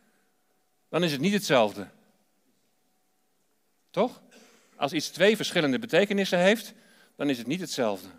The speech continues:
Dus is er hier geen sprake van overdopen.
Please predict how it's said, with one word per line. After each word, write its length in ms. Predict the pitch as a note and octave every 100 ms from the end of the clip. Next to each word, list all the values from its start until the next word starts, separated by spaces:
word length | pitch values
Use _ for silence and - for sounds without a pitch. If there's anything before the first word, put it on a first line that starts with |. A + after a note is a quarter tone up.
| _ _ _ _ _ _ _ _ _ _ _ _ _ -
Dus 560 | D#3+ A#3+ G#3+ G#3+ - - - _ _ _ _ -
is 280 | F3+ -
er 180 | - C#3+
hier 220 | C#3+ D3
geen 200 | - E3
sprake 400 | F3+ - A2 A2+
van 160 | C3 F#2+
overdopen. 600 | D#3 D#3 B2 A2 G2+